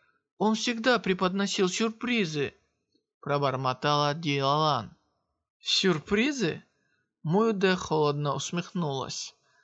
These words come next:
«На этот раз их не будет». «Эй!»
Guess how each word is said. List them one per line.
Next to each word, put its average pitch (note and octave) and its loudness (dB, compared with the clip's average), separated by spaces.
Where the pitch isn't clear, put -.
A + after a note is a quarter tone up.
«На D#3+ 2
этот D#3 0
раз D#3+ 2
их C3+ -2
не F3+ 4
будет». D#3+ -4
«Эй!» G3 4